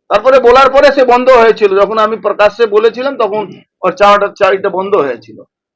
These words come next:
আমি বক্তব্যটা অন্য, আমার বক্তব্যটা হলো সারা বাংলায় সোনা লুট হচ্ছে, একই গ্যাং করছে। রাজু ঝা মার্ডার হলো, তা সেই গ্যাং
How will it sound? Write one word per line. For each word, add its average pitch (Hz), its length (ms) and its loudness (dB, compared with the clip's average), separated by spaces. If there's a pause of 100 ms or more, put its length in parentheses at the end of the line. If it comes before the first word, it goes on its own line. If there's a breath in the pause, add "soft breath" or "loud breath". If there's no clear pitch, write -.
(100)
আমি 180 320 -8
বক্তব্যটা 185 680 -2
অন্য, 151 240 -4 (260)
আমার 196 260 -4
বক্তব্যটা 196 600 -6
হলো 202 380 -4 (200)
সারা 202 360 0
বাংলায় 196 380 -2
সোনা 175 300 -6
লুট 156 440 -10
হচ্ছে, - 320 -16 (480)
একই 214 300 0
গ্যাং 240 260 0
করছে। - 400 -6 (560)
রাজু 220 240 -2
ঝা 262 180 2
মার্ডার 254 300 2
হলো, 180 280 2 (200)
তা 214 200 4
সেই 262 280 2
গ্যাং 240 300 0